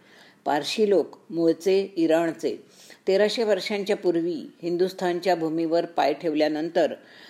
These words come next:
पारशी जमातीच्या प्रमुखाने तेथील राजाला दिलेल्या वचनाचे पालन ही जमात अजूनही इनामे इतबारे करीत आहे. अडीच ते तीन हजार वर्षांच्या पूर्वी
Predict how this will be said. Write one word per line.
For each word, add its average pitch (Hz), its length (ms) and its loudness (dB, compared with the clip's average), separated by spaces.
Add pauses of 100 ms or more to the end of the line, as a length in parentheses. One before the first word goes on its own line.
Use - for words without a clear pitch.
(140)
पारशी 170 380 2
जमातीच्या 180 640 2 (560)
प्रमुखाने 180 540 0 (240)
तेथील 175 380 0 (100)
राजाला 160 500 2
दिलेल्या 160 420 2
वचनाचे 160 560 -4
पालन 151 400 0 (500)
ही 220 140 2
जमात 170 360 2 (120)
अजूनही 185 640 0
इनामे 165 500 -2
इतबारे 156 440 0
करीत 156 340 -4
आहे. 127 220 -8 (600)
अडीच 208 340 2
ते 226 80 0
तीन 208 240 -2
हजार 175 280 2
वर्षांच्या 165 460 -2
पूर्वी 170 380 -2